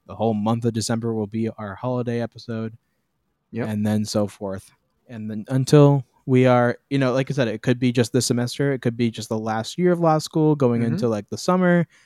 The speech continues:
Speaker 1: But once we have a better idea of what's going on, we, I just wanna, I also wanna give Mike that space to focus on school because this is such an important year of law school. So, um, you
Speaker 2: Yeah,
Speaker 1: know,
Speaker 2: I, I really appreciate that.
Speaker 1: Yeah, we know we're, we're all here for it. We're all rooting for you.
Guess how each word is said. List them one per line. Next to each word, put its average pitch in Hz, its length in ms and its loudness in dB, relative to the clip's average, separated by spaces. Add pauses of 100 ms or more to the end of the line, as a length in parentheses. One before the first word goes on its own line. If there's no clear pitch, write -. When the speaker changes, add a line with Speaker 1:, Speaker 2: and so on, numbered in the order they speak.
(380)
Speaker 1:
But 117 380 0 (300)
once 208 180 2
we 190 60 8
have 170 100 8
a 139 40 4
better 135 200 8
idea 123 260 6
of 117 80 4
what's 123 140 0
going 117 260 2
on, 113 320 0 (300)
we, 160 220 2
I 151 100 4
just 165 140 0
wanna, 151 320 2
I 131 80 2
also 143 220 4
wanna 135 200 2
give 123 160 2
Mike 117 260 0
that 107 160 0
space 117 360 -2
to 113 100 -6
focus 113 380 -4
on 104 160 -2
school 117 340 -4
because 110 300 -6
this 110 180 -4
is 113 100 -4
such 110 200 -4
an 107 80 0
important 104 440 -4
year 104 140 -2
of 98 80 -6
law 104 220 -4
school. 98 360 -10
So, 104 360 -8 (600)
um, 101 540 -4 (240)
you - 60 -6
Speaker 2:
Yeah, 120 120 0
Speaker 1:
know, 131 240 -2
Speaker 2:
I, 139 80 -6
I - 40 -2
really 165 240 0
appreciate 139 540 -6
that. 110 200 -14 (880)
Speaker 1:
Yeah, 165 240 -2
we 127 220 6
know 131 100 8
we're, 147 220 8
we're 165 180 10
all 175 80 10
here 165 180 8
for 123 200 2
it. 110 60 0
We're 131 100 4
all 156 140 6
rooting 147 280 4
for 113 180 -4
you. 101 220 -4